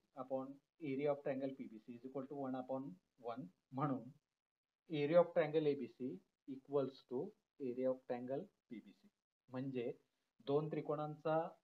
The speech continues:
पाया आणि उंची समान असेल तर असे दोन त्रिकोण हे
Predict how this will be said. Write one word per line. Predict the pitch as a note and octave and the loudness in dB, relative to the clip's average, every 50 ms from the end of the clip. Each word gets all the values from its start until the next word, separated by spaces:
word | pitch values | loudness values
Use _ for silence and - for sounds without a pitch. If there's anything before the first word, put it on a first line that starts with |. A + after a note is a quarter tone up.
| _ _ | _ _
पाया | - C#3+ C3+ C3 B2+ B2 B2+ C#3+ - - - _ | 4 6 6 6 4 2 2 0 -2 -6 -14 _
आणि | - C3 B2 C3+ C#3 C3+ | -10 -8 -8 -6 -6 -6
उंची | C3 - - - | -8 -8 -10 -10
समान | - - D3+ D3 D#3+ D#3+ D3+ | -4 -2 0 0 0 0 0
असेल | B2 - - A#2 A2+ A2+ - _ _ _ _ _ | -2 -4 -8 -10 -10 -10 -14 _ _ _ _ _
तर | - C3 B2 - - C3 B2 | -4 -4 -4 -4 0 2 2
असे | B2 - D#3 D3+ C#3+ | 2 2 0 2 2
दोन | D3+ C#3+ D3 D3 | 2 2 2 0
त्रिकोण | - D3+ D3+ D#3 D3+ B2 G#2+ G#2+ - _ _ _ _ _ _ _ _ | -2 -2 0 0 0 -2 -2 -4 -10 _ _ _ _ _ _ _ _
हे | C3 B2 A#2+ F3 | -6 -4 -4 -4